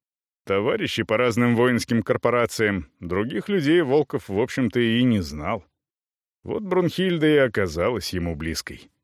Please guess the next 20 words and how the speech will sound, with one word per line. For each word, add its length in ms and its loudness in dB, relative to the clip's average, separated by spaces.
Настолько 640 -2
близкой, 480 2
что 320 -4
кое-кому 720 2
могло 440 2
и 60 4
не 140 2
поздоровиться, 1080 2
случись 600 -2
с 200 -2
нею 300 2
что-то. 540 -6
А 220 -2
на 200 -2
улице, 720 -2
на 200 -4
главной 480 0
площади 600 -2
города 500 2
праздник. 760 -4